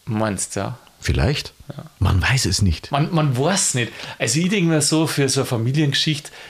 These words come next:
Speaker 1: ist doch das was Schönes. Irgendwie, da ist in der Familie mal der Verdienstorden da verliehen worden. Ich muss ja so sagen, ich persönlich, ich glaub, es kommt nicht auf einen, auf einen Orden an, den du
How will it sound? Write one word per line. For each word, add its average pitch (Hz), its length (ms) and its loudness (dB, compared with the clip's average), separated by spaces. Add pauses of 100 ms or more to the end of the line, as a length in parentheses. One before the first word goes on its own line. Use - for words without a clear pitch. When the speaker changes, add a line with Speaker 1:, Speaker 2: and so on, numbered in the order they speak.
(100)
Speaker 1:
ist - 180 0
doch 127 60 2
das 127 200 0
was 107 140 0
Schönes. 131 480 0
Irgendwie, 117 640 0
da 110 220 2
ist 110 140 0
in 113 80 0
der 107 100 0
Familie 120 320 0
mal 110 160 0
der 101 120 0
Verdienstorden 113 800 -2
da 101 300 0 (260)
verliehen 117 460 0
worden. 104 140 0 (400)
Ich 143 100 0
muss 160 220 4
ja 120 100 2
so 147 180 0
sagen, 117 220 0 (400)
ich 143 140 -2
persönlich, 131 640 0
ich - 120 -6
glaub, 117 420 -2
es 143 160 -4
kommt 139 220 0
nicht 123 160 0
auf 120 140 -2
einen, 107 160 -2
auf 110 240 -4
einen 110 100 -2
Orden 131 360 0
an, 123 180 0
den 110 200 2
du 113 80 0